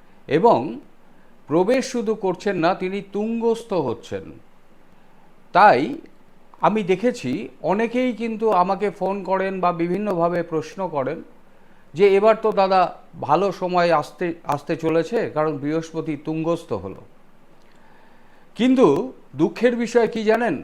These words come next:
বৃহস্পতি তুঙ্গস্থ হচ্ছে এটা ঠিক, এই তুঙ্গস্থ হওয়াতে আমাদের আর্থিক, সামাজিক,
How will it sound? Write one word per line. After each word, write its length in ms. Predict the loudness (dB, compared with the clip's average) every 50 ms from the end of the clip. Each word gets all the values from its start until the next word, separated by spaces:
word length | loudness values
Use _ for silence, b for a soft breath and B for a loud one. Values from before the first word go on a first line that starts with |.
| -12 -18 -8 -2
বৃহস্পতি 500 | 0 2 2 0 0 -2 -2 -2 -2 -2
তুঙ্গস্থ 480 | -2 -4 -4 0 0 0 0 0 0 2
হচ্ছে 360 | 2 2 2 2 0 -2 -2
এটা 160 | 2 0 0
ঠিক, 360 | 0 0 0 -2 -2 -2 -8 -18 -20 -20 b b b b b b b b b b b
এই 200 | 2 4 4 4
তুঙ্গস্থ 600 | 4 0 -2 -2 -2 2 2 2 2 2 0 2
হওয়াতে 880 | 2 2 2 2 4 4 6 8 6 6 6 4 4 4 4 4 0 -2 -6 -14 -4 2
আমাদের 500 | 2 2 4 4 0 2 2 0 0 -2
আর্থিক, 600 | 0 2 2 2 2 0 -4 -6 -6 -6 -8 -10
সামাজিক, 600 | -4 -2 0 0 2 2 0 0 0 -4 -6